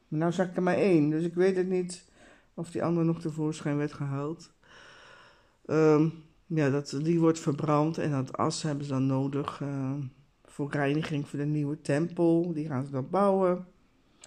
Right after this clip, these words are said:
En daar in de nieuwe tempel, dan komt die antichrist.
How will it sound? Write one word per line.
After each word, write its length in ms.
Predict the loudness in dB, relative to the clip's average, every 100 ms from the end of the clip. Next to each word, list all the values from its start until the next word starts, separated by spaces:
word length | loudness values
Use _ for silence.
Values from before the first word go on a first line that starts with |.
| -20 -20 _ _ _
En 160 | -2
daar 280 | 4 4 4
in 140 | 4 4
de 60 |
nieuwe 300 | 6 6 4
tempel, 840 | 4 4 4 4 4 6 4 0 -8 _ _ _
dan 160 | -16 -4
komt 220 | -4 -2
die 120 | 0
antichrist. 880 | -2 -4 -6 -4 -2 -2 -6 -16